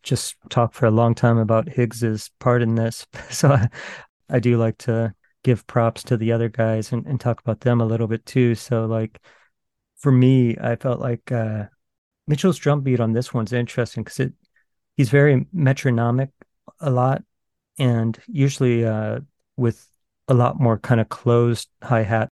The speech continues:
and if ride, like, very tight ride than open. But this one's, this, his beat on this whole song is very splashy and a little, uh, looser than his usual tight rhythms in a good way. It,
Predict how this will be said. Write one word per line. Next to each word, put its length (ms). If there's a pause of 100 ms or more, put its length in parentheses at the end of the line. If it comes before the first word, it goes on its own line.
and 180
if 220
ride, 440
like, 220
very 240
tight 360
ride 360
than 320 (360)
open. 360
But 140
this 220
one's, 340 (500)
this, 180
his 220
beat 240
on 160
this 280 (260)
whole 220
song 340
is 100
very 260
splashy 800
and 120
a 60
little, 380
uh, 240 (540)
looser 500
than 180
his 220
usual 640 (260)
tight 320
rhythms 640 (400)
in 100
a 60
good 200
way. 360
It, 240